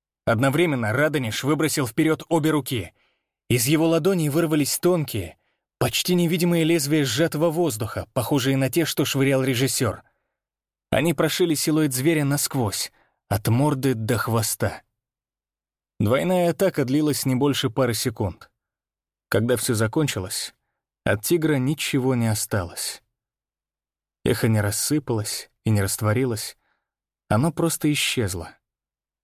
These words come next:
В тот момент, когда лезвия воздуха и льда пронзили его тело, силуэт зверя лопнул. Последнее, что я увидел —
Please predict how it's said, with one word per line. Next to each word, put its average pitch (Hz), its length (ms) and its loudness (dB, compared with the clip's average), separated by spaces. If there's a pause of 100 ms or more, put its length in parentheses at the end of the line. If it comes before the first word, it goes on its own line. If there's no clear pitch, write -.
(200)
В - 120 -10
тот 139 160 2
момент, 156 360 0
когда 131 300 0
лезвия 127 400 0
воздуха 117 440 0
и 117 80 2
льда 117 260 2
пронзили 113 500 0
его 92 240 -2
тело, 120 440 -2 (580)
силуэт 170 420 2
зверя 135 400 0
лопнул. 120 720 -2 (960)
Последнее, 117 500 2
что - 200 -2
я 101 140 2
увидел — 98 460 -2